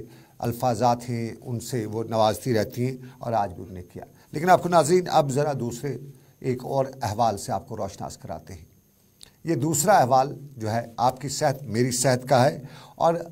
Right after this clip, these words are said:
हम usually आज वर्ल्ड हेल्थ डे था, हेल्थ डे पे हमने बहुत सी तकरीबात देखी सेहत के बारे में, आपकी सेहत के बारे में, लेकिन सनसनीखेज इंकशाफात जो हैं, वो श्रीनगर में हुए। नेशनल हेल्थ डे पे आज जम्मू कश्मीर के चीफ सेक्रेटरी जो हैं, वो उसके साथ साथ कमिश्नर सेक्रेटरी हेल्थ,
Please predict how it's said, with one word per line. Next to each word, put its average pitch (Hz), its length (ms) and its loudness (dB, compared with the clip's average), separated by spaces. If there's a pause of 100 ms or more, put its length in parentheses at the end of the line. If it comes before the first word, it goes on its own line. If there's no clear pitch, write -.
(200)
हम 147 200 -2
usually 170 440 0
आज 139 200 4
वर्ल्ड 139 300 4
हेल्थ 139 200 2
डे 131 160 2
था, 139 220 4
हेल्थ 120 180 2
डे 131 140 2
पे 131 200 -2
हमने 117 920 -8
बहुत 120 340 -2
सी 151 80 -10
तकरीबात 135 500 0
देखी 127 440 -4
सेहत 135 440 -2
के 139 80 -4
बारे 123 240 0
में, 127 80 -6
आपकी 123 240 -4
सेहत 120 280 -6
के 131 60 -8
बारे 131 180 -2
में, 151 100 -6
लेकिन 165 220 -6
सनसनीखेज 165 920 -4
इंकशाफात 123 640 -4
जो 104 140 -8
हैं, 117 120 -6 (420)
वो 135 120 -4
श्रीनगर 104 460 -4
में 90 140 -10
हुए। 92 160 -8 (340)
नेशनल 139 260 -2
हेल्थ 139 220 0
डे 143 120 0
पे 147 160 -2
आज 131 240 2
जम्मू 131 200 -2
कश्मीर 131 380 -8
के 131 100 -6
चीफ 123 220 -4
सेक्रेटरी 123 380 -6
जो 117 140 0
हैं, 123 160 2
वो 123 260 0
उसके 120 200 -8
साथ 110 160 -8
साथ 120 120 -8
कमिश्नर 113 340 -10
सेक्रेटरी 123 320 -6
हेल्थ, 131 200 -2